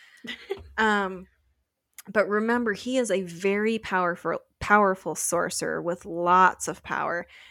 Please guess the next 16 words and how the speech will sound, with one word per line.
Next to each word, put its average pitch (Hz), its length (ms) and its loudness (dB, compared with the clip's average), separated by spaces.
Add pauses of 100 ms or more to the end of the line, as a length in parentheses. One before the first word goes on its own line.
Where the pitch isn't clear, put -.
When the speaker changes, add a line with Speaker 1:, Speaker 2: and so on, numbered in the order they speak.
(120)
Speaker 2:
and 185 120 -4
all 208 220 2
of 240 140 -2
these 226 200 -2
points 190 340 -4
show 180 240 -2
that 185 120 -4
he 208 260 -6
has 185 220 -6
thought - 500 -2
through 185 260 -6
each 185 280 -6
stage 175 460 -4
of - 160 -10
the 175 80 -10
process 233 960 -4